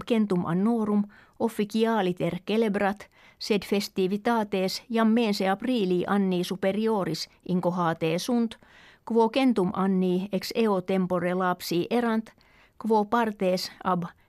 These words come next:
Estoniensibus habitate in unum juncte sunt. Celebratio usqueat diem secundum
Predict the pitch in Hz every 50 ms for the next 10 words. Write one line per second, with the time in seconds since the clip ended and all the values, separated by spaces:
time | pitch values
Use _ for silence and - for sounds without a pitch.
0 | _ - - 190 - - - 185 180 170 190 202 220 240 220 214 208 - 185 175
1 | 180 175 - - 208 208 202 196 180 - 220 220 214 208 208 - 202 196 190 202
2 | 202 _ _ - _ _ - 220 220 220 - - 233 233 220 202 185 180 170 -
3 | - 165 170 165 156 - - 160 156 160 165 - 151 117 113 - - - - -
4 | _ _ _ _ _ _ _ _ _ _ _ _ _ _ _ _ _ - - _
5 | _ _ - 269 262 262 247 233 247 254 269 269 247 233 - 202 196 185 180 180
6 | - - - 226 233 226 - - - 180 180 175 175 175 185 214 220 202 185 175
7 | 180 - - 180 - 220 220 214 208 202 196 202 202